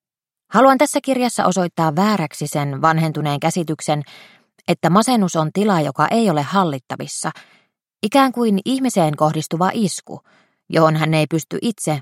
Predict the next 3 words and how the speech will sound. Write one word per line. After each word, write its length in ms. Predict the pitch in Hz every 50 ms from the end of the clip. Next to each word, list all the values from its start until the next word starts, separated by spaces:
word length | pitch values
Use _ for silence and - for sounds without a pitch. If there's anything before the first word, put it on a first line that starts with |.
| - -
vaikuttamaan. 720 | 196 185 147 - - - _ - - - - - - - 175 - _ _ _ _ _ _ _ _ _ _ _ _ _ _ _ _ _ _ _ _
Hyvästelen 520 | - 170 175 170 170 - - 160 165 160 165
myös 180 | 165 165 156